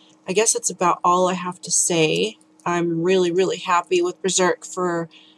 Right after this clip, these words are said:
righting their wrong and letting me keep that. Uh, it's kinda sucks. I really expected them to send me a postage paid bag so that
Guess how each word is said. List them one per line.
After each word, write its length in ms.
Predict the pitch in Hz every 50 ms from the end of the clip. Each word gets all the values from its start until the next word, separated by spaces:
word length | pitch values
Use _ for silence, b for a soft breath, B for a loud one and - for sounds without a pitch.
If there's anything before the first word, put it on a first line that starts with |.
| b b _ -
righting 460 | 185 185 180 185 185 190 185 190 190
their 200 | 190 185 180 180
wrong 680 | 175 170 190 190 196 190 185 190 190 190 196 196 190 185 -
and 400 | 175 180 180 175 175 175 180 180 - _ _ -
letting 340 | 185 185 185 190 190 185
me 100 | 185 180
keep 320 | - - - 226 220 - -
that. 300 | 202 190 185 180 - - _ _ -
Uh, 160 | 165 175 170 160
it's 320 | - - - - - - _ _ _ _ _ _ _ - - _
kinda 260 | - - 226 214 202 190
sucks. 400 | - - 190 170 170 - - -
I 140 | - 196 196
really 280 | 190 180 214 226 220 208
expected 460 | 165 - - - 190 180 - 196 185
them 180 | 180 170 180 175
to 220 | - - 185 170
send 320 | 160 - - 185 175 175
me 160 | 175 175 165 160
a 40 |
postage 460 | 160 - 190 190 180 - - - - -
paid 300 | - 185 170 170 156 - _ _ -
bag 340 | 170 175 165 151 156 156 -
so 160 | - - 175
that 320 | 156 170 156 - - _